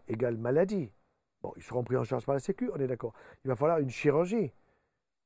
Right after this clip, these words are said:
Georges veut devenir Georgette, il faut opérer. À quel âge il faut opérer ? Il faut attendre quinze ans pour qu'il soit opéré ? Attention,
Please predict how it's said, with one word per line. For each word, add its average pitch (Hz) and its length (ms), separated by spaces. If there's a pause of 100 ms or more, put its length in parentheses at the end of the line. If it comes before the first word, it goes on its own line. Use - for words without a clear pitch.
(180)
Georges 139 360
veut 123 120
devenir 127 380
Georgette, 127 460
il 123 80
faut 117 180
opérer. 190 480 (300)
À 131 100
quel 147 160
âge 131 180
il 104 60
faut - 140
opérer ? 107 340 (580)
Il 110 60
faut 123 80
attendre 123 280
quinze 151 260
ans 233 100
pour 214 140
qu'il 175 100
soit 185 140
opéré ? 196 360 (760)
Attention, - 260